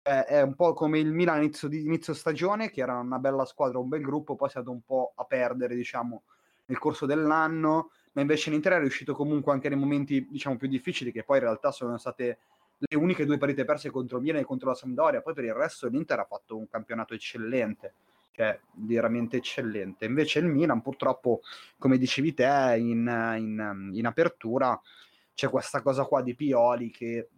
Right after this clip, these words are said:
dovrebbe, diciamo, sarebbe il caso di cambiare forse. Magari arriviamo ad ottenere la Champions League, ma molto probabilmente, ti lascio questa bomba, secondo me potrebbe lasciare il Milan.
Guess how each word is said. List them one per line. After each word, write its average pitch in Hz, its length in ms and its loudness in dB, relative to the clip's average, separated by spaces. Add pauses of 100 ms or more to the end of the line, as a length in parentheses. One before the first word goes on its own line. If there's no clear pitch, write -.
(800)
dovrebbe, 127 880 0
diciamo, 117 880 -2 (280)
sarebbe 147 380 2
il 143 100 0
caso 131 240 0
di 139 120 -2
cambiare 120 680 2
forse. 113 640 -6 (420)
Magari 143 380 2
arriviamo 139 360 2
ad 139 80 4
ottenere 143 340 -2
la 139 140 2
Champions 160 380 -6
League, 147 180 -6
ma 104 80 -10
molto 127 280 -6
probabilmente, 123 520 -4
ti - 100 -8
lascio 131 280 0
questa 120 280 -2
bomba, 120 400 2
secondo 120 300 -2
me 127 140 2
potrebbe 131 400 0
lasciare 123 380 2
il 113 120 -2
Milan. 113 460 0